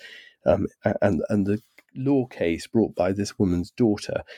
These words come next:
is heard within the walls of the castle in which her mother was killed. Again, reminder of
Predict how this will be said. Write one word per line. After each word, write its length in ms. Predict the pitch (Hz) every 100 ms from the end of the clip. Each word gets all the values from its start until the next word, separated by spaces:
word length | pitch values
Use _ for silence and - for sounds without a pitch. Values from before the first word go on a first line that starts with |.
| -
is 160 | - 98
heard 480 | - 160 110 76 101
within 480 | 113 113 117 98 92
the 60 |
walls 400 | 104 117 95 95
of 80 | 92
the 80 | 104
castle 420 | - 92 - 95
in 80 | 98
which 160 | -
her 100 | -
mother 220 | 98 90 92
was 160 | 95
killed. 540 | - - 113 78 65 - - - - 110
Again, 340 | 107 85 - - -
reminder 480 | 107 101 107 92 85
of 160 | 87